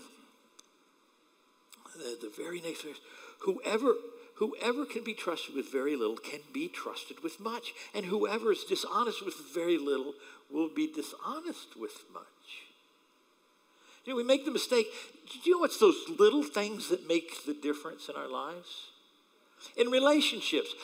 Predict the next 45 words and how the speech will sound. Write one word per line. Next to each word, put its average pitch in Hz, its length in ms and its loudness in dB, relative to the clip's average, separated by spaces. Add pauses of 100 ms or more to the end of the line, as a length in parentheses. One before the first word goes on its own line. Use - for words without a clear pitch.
(160)
"Oh, 247 140 8
honey, 240 280 2
why 240 160 2
did 214 160 0
you, 190 200 -6 (260)
what, 320 160 -2
you 269 80 -6
know, - 440 -6
tell 294 160 0
me 240 120 0
why 196 140 0
you 160 120 2
love 143 220 2
me. 139 100 -6
Don't 208 220 -2
you 160 100 -8
men, 151 160 -6
don't 165 200 -2
you 151 60 -6
hate 135 280 -6
that? 135 180 -6
You've 123 80 -10
been 123 180 -2
married 135 320 -4
for 107 220 -8
forty 139 320 -4
years, 127 480 -2 (260)
and 139 80 -8
your 135 100 -6
wife 127 220 -4
goes, 120 260 0 (240)
'Why 226 140 0
do 254 60 0
you 226 100 2
love 135 300 -2
me? 131 160 -12 (960)
You 143 100 -14
know, 131 240 -8
what 226 160 4
is 349 120 6
it - 160 -4
you 190 60 2
love 170 180 2
about 127 300 -2
me?'" 107 120 -18